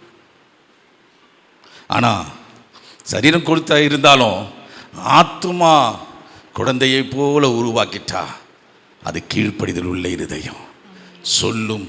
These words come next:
அடியேன் கேட்கிறேன். அந்த ஆத்துமா தேவனுக்கு நேரா, நான் உண்மையாங்க, இன்றைக்கு எனக்கு ஐம்பத்தோரு வயசு. எனக்கும், இன்னைக்கும் எங்க அப்பாவை குறித்து ஒரு பயம் எனக்கு. அவராண்ட ஃபோன் பண்ணாவே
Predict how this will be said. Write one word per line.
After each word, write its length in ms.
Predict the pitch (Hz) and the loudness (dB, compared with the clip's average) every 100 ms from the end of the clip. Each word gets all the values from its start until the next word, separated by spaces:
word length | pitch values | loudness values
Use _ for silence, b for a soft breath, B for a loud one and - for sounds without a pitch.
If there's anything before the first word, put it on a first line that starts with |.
| - - - | -16 -16 -6
அடியேன் 540 | 87 92 95 87 80 - | -6 -6 -8 -10 -12 -14
கேட்கிறேன். 500 | - - - - - - - _ _ _ - - | -10 -10 -10 -16 -18 -20 -20 _ _ _ -12 -4
அந்த 140 | 139 | 4
ஆத்துமா 400 | 170 220 220 208 180 | 6 6 6 6 6
தேவனுக்கு 520 | 147 185 208 196 - | 6 4 4 2 -2
நேரா, 400 | 143 147 170 165 113 92 - - B B B | 0 4 6 6 4 2 -8 -20 B B B
நான் 120 | 151 170 | 0 0
உண்மையாங்க, 480 | 208 220 180 127 | 2 2 2 0
இன்றைக்கு 400 | 113 135 143 131 | -2 -2 -2 -2
எனக்கு 200 | 135 117 | -2 0
ஐம்பத்தோரு 420 | 117 156 160 135 113 | 0 0 -2 -2 0
வயசு. 380 | 120 147 - 101 - - _ b b b - | 0 0 -2 -6 -14 -20 _ b b b -6
எனக்கும், 480 | 143 185 180 202 143 | -2 -2 -4 -4 0
இன்னைக்கும் 400 | 170 208 220 208 | 0 0 0 0
எங்க 120 | 165 | 2
அப்பாவை 340 | 131 - 170 143 | 2 4 4 4
குறித்து 380 | 139 131 135 123 | -2 -4 -4 -4
ஒரு 140 | 107 | -2
பயம் 280 | 110 135 147 | 2 2 2
எனக்கு. 260 | 120 101 104 | 0 -4 -4
அவராண்ட 320 | 110 135 151 | -2 0 0
ஃபோன் 320 | - 170 185 - | 2 2 2 2
பண்ணாவே 540 | 151 165 160 160 110 | 4 6 8 6 4